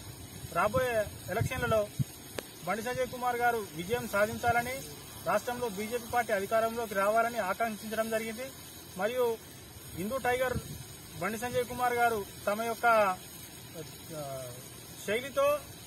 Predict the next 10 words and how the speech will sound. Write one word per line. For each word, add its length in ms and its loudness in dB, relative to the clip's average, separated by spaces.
రాష్ట్ర 240 2
ప్రభుత్వం 440 0
ఏర్పాటు 280 0
చేస్తారని 520 0
నంగనూరు 280 0
మండల 220 2
శాఖ 160 2
పక్షాన 500 2
ఆశిస్తా 360 2
ఉన్నాం. 240 2